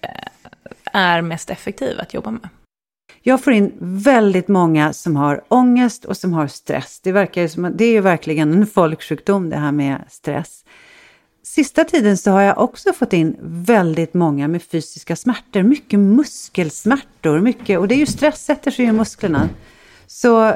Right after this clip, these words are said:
Speaker 2: ehm, sen är det väldigt många relationsproblem som jag får. Och det tänker man ju, men hur går det då?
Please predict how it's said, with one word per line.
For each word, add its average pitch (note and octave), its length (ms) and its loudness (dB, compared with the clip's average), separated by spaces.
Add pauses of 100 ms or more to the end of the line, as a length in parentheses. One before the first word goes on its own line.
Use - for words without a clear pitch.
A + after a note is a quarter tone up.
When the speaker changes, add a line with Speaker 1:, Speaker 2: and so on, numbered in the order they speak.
Speaker 2:
ehm, F#3+ 600 0
sen C#4 240 2
är A#3+ 60 4
det B3+ 120 0 (240)
väldigt A#3+ 460 2
många G#3 260 2
relationsproblem G#3 800 0 (680)
som G3+ 220 -4
jag E3 120 -4
får. D#3 200 -4
Och F3+ 160 -2
det C#4 300 0
tänker G3+ 340 -2
man E3 120 0
ju, E3+ 60 -2
men F#3+ 160 -2
hur F#3+ 120 -2
går F3+ 140 -4
det C#4+ 200 -2
då? D#3 160 0